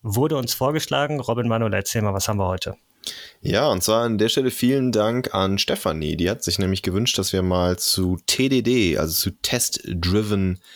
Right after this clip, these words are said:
Speaker 2: Development, äh, sprechen.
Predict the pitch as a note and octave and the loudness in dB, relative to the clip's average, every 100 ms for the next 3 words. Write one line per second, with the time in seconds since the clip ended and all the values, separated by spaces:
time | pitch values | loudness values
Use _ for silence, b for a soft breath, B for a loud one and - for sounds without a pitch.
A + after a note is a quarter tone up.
0 | B B - D#2 F2+ E2+ G2 C#3 - D2+ | B B -10 0 0 2 2 0 -2 -4
1 | D2+ - - b b b b _ D#2+ D2 | -2 -4 -6 b b b b _ -2 0
2 | - - D#2 - E2+ G#2+ | -2 -4 -2 0 0 -2